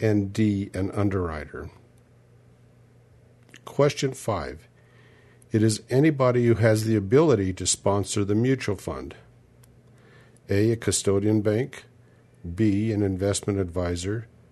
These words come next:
C, a selling group. Or D, an underwriter.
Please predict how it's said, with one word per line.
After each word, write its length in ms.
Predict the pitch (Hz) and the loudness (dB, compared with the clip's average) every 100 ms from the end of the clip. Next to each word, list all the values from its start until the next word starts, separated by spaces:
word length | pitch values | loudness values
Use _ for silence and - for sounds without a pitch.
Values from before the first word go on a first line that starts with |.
| - | -14
C, 500 | - - - 120 123 | -6 -4 -2 -2 -2
a 140 | - 92 | -4 -2
selling 480 | - 120 117 104 | 0 2 2 2
group. 400 | 92 87 98 - - _ _ _ - | 0 -2 -4 -8 -20 _ _ _ 0
Or 160 | 107 | 2
D, 480 | 101 107 104 101 101 | 2 0 0 0 -4
an 160 | 95 95 | -8 -2
underwriter. 760 | 104 104 95 85 76 - - | 0 2 0 -4 -6 -10 -14